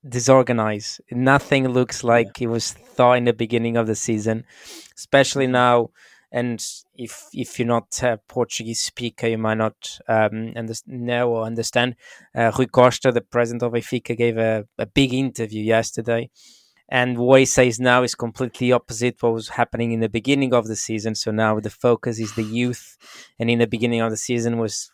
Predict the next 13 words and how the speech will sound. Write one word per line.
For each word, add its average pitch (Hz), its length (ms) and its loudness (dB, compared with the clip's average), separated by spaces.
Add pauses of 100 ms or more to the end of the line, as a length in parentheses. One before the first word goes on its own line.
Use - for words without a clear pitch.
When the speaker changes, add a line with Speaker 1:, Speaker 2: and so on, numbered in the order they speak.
(200)
Speaker 1:
hiring 117 380 -2
these, 110 460 -12 (460)
uh, 117 60 -6
Yarmolenchuk, 120 760 -4 (140)
Meite, 123 800 -6
Lucas 120 360 -14 (400)
Veríssimo 120 340 -14
was 107 120 -14
already 107 240 -12
la-, 107 160 -12 (160)
last 107 300 -14
year, 123 200 -8
but 107 240 -8